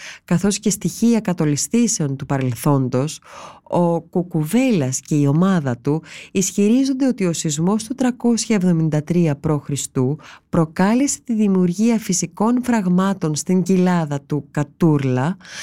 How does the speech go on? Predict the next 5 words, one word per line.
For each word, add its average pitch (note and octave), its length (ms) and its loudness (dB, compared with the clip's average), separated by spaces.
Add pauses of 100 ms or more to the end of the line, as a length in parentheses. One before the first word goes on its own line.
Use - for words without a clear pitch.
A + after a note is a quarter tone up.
(140)
τα F#3+ 100 2
οποία A#3+ 340 0
στη C#4+ 140 -2
συνέχεια F3 600 0
υποχώρησαν, F#3+ 1000 -2